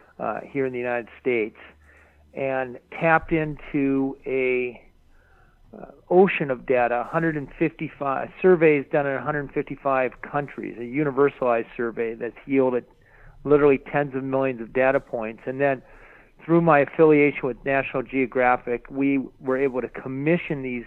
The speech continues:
databases to find out, to help us dis-, determine what, what explains happiness. So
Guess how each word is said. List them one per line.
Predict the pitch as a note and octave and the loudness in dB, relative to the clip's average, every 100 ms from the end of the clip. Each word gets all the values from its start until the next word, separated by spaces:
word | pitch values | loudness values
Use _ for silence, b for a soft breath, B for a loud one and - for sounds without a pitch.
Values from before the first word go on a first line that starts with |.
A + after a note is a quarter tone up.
| - | -4
databases | A#2+ A#2 A#2 A#2 A#2 - A#2 A2 _ - | 0 0 -2 -4 -8 -8 -12 -12 _ -6
to | A#2 A2+ B B B B B B - | -6 -6 B B B B B B -4
find | D3+ C#3 C#3 | 0 2 2
out, | C3+ B2+ B2 - | 2 0 -2 -4
to | C#3 | -2
help | C#3 C#3+ C#3 | 2 2 2
us | B2 - - - | 0 -2 -16 -10
dis-, | B2 - _ _ _ _ | -10 -10 _ _ _ _
determine | D3 C#3+ - D#3+ D3 C3+ B2+ | -10 -8 -2 -2 -2 -4 -2
what, | C#3 D3+ D#3 _ _ _ _ _ _ _ _ _ _ - | 2 2 0 _ _ _ _ _ _ _ _ _ _ -8
what | C#3 E3+ | 0 0
explains | E3+ - D#3+ D3 D3 | 0 -2 0 0 0
happiness. | C3+ G#2 - - - - - | -6 -6 -6 -10 -14 -8 2
So | C3+ | 2